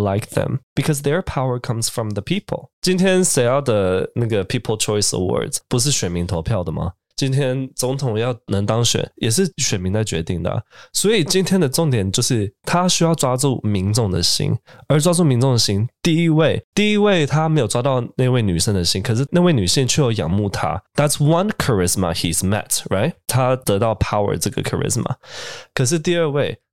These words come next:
他一样有一样的 power，but 第一位他没有 warmth，第二位有 warmth。他敢让那个女性知道说，哇哦，I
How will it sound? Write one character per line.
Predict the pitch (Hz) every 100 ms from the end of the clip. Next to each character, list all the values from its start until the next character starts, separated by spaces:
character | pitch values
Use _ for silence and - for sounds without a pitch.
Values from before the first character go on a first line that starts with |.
| _
他 | - 160 -
一 | - 120
样 | 185
有 | 139 82
一 | 92
样 | 101
的 |
power，but | 80 92 82 - - - _ _ 110 98 -
第 | - 165
一 |
位 | 180 147
他 | 113
没 | 110
有 | 85
warmth， | 87 - 127 - - -
第 | 135
二 | 120
位 | 113
有 | 95
warmth。 | 92 92 - - - - -
他 | 190 208
敢 | 202 123 120
让 | 156 165 143 110 - _
那 | 139
个 | 135
女 | 113 104
性 | 95 120 104
知 | 113
道 | 110
说， | 110 - 98 - _ -
哇 | 131 214
哦， | 226 87 90 - _ -
I | 127 147 175 202